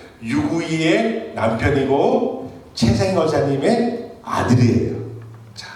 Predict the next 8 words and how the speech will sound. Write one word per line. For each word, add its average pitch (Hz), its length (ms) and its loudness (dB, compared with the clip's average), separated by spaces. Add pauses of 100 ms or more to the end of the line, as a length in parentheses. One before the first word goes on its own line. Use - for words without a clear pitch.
(580)
이렇게 233 400 2
제가 202 280 4
여러 170 200 4
가지, 175 220 0 (280)
몇 143 120 -6
가지 170 320 0
인포메이션을 165 520 2
주면 151 360 -2